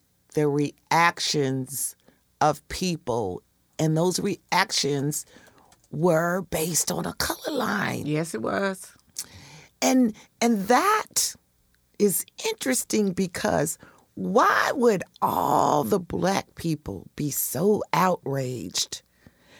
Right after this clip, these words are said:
Speaker 1: and all the white people be so, well, I mean, he shouldn't have been.
Speaker 2: Mm-hmm.
Speaker 1: He shouldn't have been, he shouldn't have been, uh,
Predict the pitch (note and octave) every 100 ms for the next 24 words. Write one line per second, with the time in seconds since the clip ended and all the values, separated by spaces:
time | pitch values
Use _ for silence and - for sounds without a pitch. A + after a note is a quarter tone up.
0 | - _ - D3 B2+ - B2 C3 E3 F3+
1 | F#3+ F#3+ G3 F3+ F3 C3+ F3 E3+ - -
2 | D#3 D3 A2 F#2 - _ _ _ - D3
3 | B2+ - - F#3 G3 G3 A#3 - G2 G#2+
4 | A#2 C#3+ B3 _ _ _ _ _ _ _
5 | _ _ _ _ _ _ _ - A#2 D3+
6 | G#3 G#3 D#3 A#2 D#3 D#3+ E3+ G3+ - G#2+
7 | G#2 G#3 _ _ _ _ B2 C#3+ E3 F#3
8 | F#3 B2+ - E3+ E3+ F#3+ G3 G#3 - D#3+
9 | C#3 E3+ F#3+ F#3+ G#3+ A3 G#3 - E3 C3+